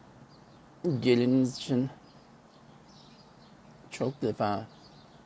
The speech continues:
şifaya vesile oluyorum. İnşallah şifa alsın, amin. Arkadaşlar, sizler rahatsızlıklarınız hakkında bilgi yazıncaya kadar ben de birkaç noktada bilgiler vereyim.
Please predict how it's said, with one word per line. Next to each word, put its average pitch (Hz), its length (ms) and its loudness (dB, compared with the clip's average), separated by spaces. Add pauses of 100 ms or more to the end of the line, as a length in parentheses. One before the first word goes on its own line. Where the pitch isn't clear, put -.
(180)
şifaya 98 600 -4
vesile 95 360 -6
oluyorum. 92 400 -6
İnşallah 104 440 -4
şifa - 280 -10
alsın, 87 320 -6
amin. 92 300 -12 (4000)
Arkadaşlar, 135 680 2 (400)
sizler 127 440 2
rahatsızlıklarınız 123 760 0
hakkında 110 400 -2
bilgi 104 220 -2
yazıncaya 113 400 0
kadar 123 340 0
ben 107 180 2
de 101 140 0
birkaç 104 500 -4
noktada 101 640 -4
bilgiler 98 500 -4
vereyim. 113 360 -8